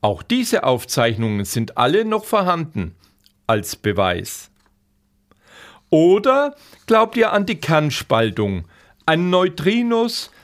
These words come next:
an Quantenmechanik und Quarks? Alles Begriffe aus unserer Zeit. Sind diese Begriffe glaubwürdiger als die altchinesischen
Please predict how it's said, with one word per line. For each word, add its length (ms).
an 240
Quantenmechanik 1120
und 260
Quarks? 680
Alles 360
Begriffe 540
aus 180
unserer 400
Zeit. 480
Sind 360
diese 260
Begriffe 500
glaubwürdiger 960
als 200
die 180
altchinesischen 1120